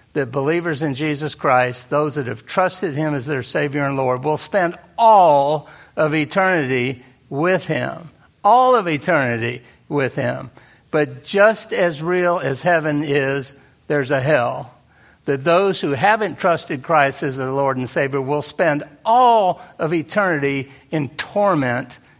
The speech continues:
in hell, separated from a holy, loving God. So if you haven't trusted Christ as your Savior, I,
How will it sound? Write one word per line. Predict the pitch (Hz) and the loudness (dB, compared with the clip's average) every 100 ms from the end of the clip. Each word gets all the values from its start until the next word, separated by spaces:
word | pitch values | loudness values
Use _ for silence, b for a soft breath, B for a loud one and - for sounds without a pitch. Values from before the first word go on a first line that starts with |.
| - | -6
in | 147 | -4
hell, | 127 175 139 131 - B B | 0 2 4 2 -2 B B
separated | - - - 214 - 165 151 143 131 | -10 -8 0 0 2 0 2 -2 -6
from | - 135 131 | -6 -4 -4
a | 127 | -6
holy, | - - 170 160 151 143 B B B | -8 -6 -4 -2 -2 -4 B B B
loving | 143 139 127 123 120 | -4 -2 -2 -4 -4
God. | 131 117 113 - - _ b b b b - | -2 -2 -2 -8 -12 _ b b b b -6
So | 165 139 147 - | 0 0 0 -6
if | 127 - | -8 -4
you | 233 | -2
haven't | 180 208 208 165 131 | 2 2 2 -2 -2
trusted | 185 160 165 123 | -2 -2 -6 -4
Christ | 180 160 156 156 | 2 2 0 -6
as | 127 | -4
your | 135 | -6
Savior, | - 160 156 151 143 | -2 -2 0 2 4
I, | 143 | 2